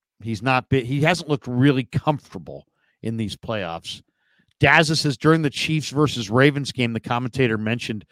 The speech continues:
that you should play man defense against Mahomes. Do you have the personnel to do that?" Yeah, I mean, that's, I, I'll say this. That's what I would do. That's what I would do.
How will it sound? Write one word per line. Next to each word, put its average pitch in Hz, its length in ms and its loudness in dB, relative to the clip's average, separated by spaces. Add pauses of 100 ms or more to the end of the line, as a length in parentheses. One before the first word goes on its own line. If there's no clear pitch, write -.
(260)
that 120 160 -4
you 123 80 -6
should - 200 -6
play 117 200 -2
man 117 500 0
defense 120 480 -6
against 107 300 -8
Mahomes. 104 600 -4 (480)
Do 120 80 -6
you 123 100 4
have 120 340 4
the 117 100 -2
personnel 117 600 -2
to - 120 -6
do 127 360 -2
that?" 90 280 -12 (1120)
Yeah, 165 200 8
I 131 80 4
mean, 143 180 6
that's, 180 260 4 (160)
I, 156 140 4
I'll 170 180 4
say 185 220 6
this. 202 420 4 (640)
That's 143 420 4
what 170 100 8
I 165 140 6
would 190 160 6
do. 151 320 4 (880)
That's 135 240 2
what 151 140 8
I 151 120 8
would 175 140 6
do. 143 300 4